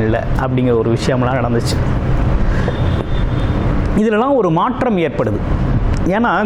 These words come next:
குருங்கிறவர் சுபகிரகம் தான். அவர் பார்த்த இடங்கள்லாம் பார்த்தீங்கன்னா கொஞ்சம் சுப செலவுகளை தான் அதிகப்படுத்தியிருப்பார். பன்னிரெண்டாம் இடத்துல இருந்து பார்த்ததுனால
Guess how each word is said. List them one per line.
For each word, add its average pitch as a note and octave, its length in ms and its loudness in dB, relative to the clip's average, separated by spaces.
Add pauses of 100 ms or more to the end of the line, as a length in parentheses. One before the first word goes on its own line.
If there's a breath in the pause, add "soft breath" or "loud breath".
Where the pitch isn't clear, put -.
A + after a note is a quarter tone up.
குருங்கிறவர் G#3+ 580 2
சுபகிரகம் F#3 580 0
தான். G3+ 120 -2 (1900)
அவர் G3+ 200 0 (180)
பார்த்த A#3 340 0 (100)
இடங்கள்லாம் G3 600 0
பார்த்தீங்கன்னா E3+ 460 -2
கொஞ்சம் D3 300 0
சுப G3 200 2 (140)
செலவுகளை D3+ 460 0
தான் D3+ 160 0
அதிகப்படுத்தியிருப்பார். B2 760 0 (100)
பன்னிரெண்டாம் F3 540 0
இடத்துல E3+ 300 0
இருந்து D#3+ 240 0
பார்த்ததுனால C#3+ 440 0